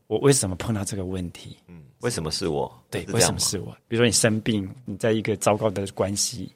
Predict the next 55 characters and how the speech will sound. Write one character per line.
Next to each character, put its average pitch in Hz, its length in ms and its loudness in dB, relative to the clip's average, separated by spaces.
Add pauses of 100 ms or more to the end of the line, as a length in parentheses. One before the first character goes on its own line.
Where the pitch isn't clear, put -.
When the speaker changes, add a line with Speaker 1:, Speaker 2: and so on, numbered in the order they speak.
Speaker 2:
嗯。 82 80 -20 (140)
Speaker 1:
“为 117 80 -2
什 - 120 -2
么 87 60 -6
是 - 160 -6
我？” 92 240 -8 (220)
但 170 120 2
是 170 140 4
如 151 160 8
果 156 100 8
你 110 100 6
知 120 140 0
道 117 300 8
很 110 260 2
多 151 160 6
很 123 180 2
多 113 160 2
的 107 140 0
事 - 180 -2
情 95 220 -4
是 - 160 -4
你 104 400 -2
自 190 100 -4
己 127 140 0
的 101 140 0
选 87 280 0
择， - 220 -12
你 101 180 -6 (180)
安 135 200 2
排 110 160 0
好 135 160 -4
了 - 120 -4
灵 98 220 0
魂 101 200 0
计 104 180 -2
划 101 160 0
之 - 140 -8
后， 101 220 -4
Speaker 2:
是。 - 60 -20 (320)
Speaker 1:
你 104 120 -14
来 101 100 2
体 - 180 -2
验 98 120 0
这 101 80 -4
个 95 80 -2
事 - 160 -10
情， - 80 -12 (360)
面 139 280 4
对 120 180 4
这 113 140 -4
些 120 160 0
处 98 240 -4
境， 104 280 0 (120)
你 98 120 -16
会 110 320 0